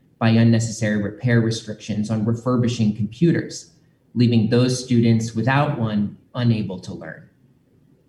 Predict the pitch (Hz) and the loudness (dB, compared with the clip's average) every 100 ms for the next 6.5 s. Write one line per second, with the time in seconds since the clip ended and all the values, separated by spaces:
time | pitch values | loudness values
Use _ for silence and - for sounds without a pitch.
0 | _ 185 165 233 254 277 - 214 175 170 | _ 2 6 4 4 0 2 2 2 2
1 | 147 147 151 143 139 131 123 120 123 135 | 2 2 2 0 0 0 2 4 4 6
2 | 165 151 117 117 104 92 - - - 139 | 6 6 4 2 -2 -4 -8 -8 -2 -2
3 | 139 143 127 - 110 104 107 110 - 107 | 0 0 0 0 -2 -2 -4 -4 -4 -4
4 | 107 - - 120 - 139 - - 254 240 | -4 -6 -6 -6 -4 -4 -6 -2 0 2
5 | 170 151 139 - 123 123 123 120 113 110 | 2 2 -2 -2 -2 0 0 2 2 2
6 | - - 113 110 113 | -6 -4 -4 -4 -10